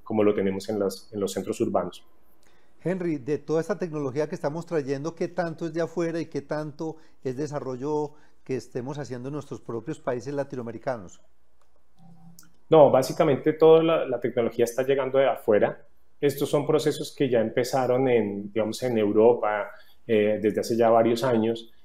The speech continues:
Speaker 1: y, y toda esa tecnología se, se, se fabrica afuera.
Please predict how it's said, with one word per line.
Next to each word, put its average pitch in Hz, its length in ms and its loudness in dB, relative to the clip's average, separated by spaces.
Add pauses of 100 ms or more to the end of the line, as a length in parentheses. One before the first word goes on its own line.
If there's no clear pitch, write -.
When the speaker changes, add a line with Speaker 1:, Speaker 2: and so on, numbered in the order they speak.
(140)
Speaker 1:
y, 117 800 4
y - 120 -2
toda 139 160 8
esa 151 180 2
tecnología 127 720 2 (260)
se, 110 540 4
se, 107 240 -2 (140)
se - 140 -6
fabrica 113 360 2
afuera. 113 480 4